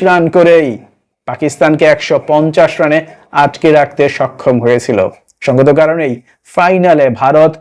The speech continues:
প্রচ্ছন্নভাবে এগিয়ে থাকবে, এ কথা বলাই যায়। কারণটাও স্পষ্ট, ব্যাটিং এবং বোলিং দুই ডিপার্টমেন্টেই এই টুর্নামেন্টের সেরা দল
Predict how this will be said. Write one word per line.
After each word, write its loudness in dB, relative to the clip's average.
প্রচ্ছন্নভাবে 0
এগিয়ে 4
থাকবে, 0
এ -6
কথা 0
বলাই 2
যায়। -6
কারণটাও 2
স্পষ্ট, -4
ব্যাটিং 2
এবং 2
বোলিং 2
দুই 2
ডিপার্টমেন্টেই 0
এই 2
টুর্নামেন্টের 2
সেরা 2
দল 4